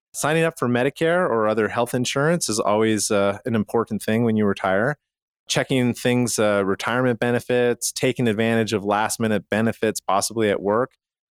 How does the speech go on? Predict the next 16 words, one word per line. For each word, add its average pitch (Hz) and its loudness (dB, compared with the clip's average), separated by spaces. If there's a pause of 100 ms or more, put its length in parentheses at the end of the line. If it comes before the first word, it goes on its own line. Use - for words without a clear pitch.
I 143 0
think 220 -2
a 160 2
really 139 2
important 117 -4
thing 117 0
is 104 2
consider 131 0
rolling 110 2
your 101 2
four 104 0
oh - 0
one 98 0
k 101 -2
to - -6
an 92 0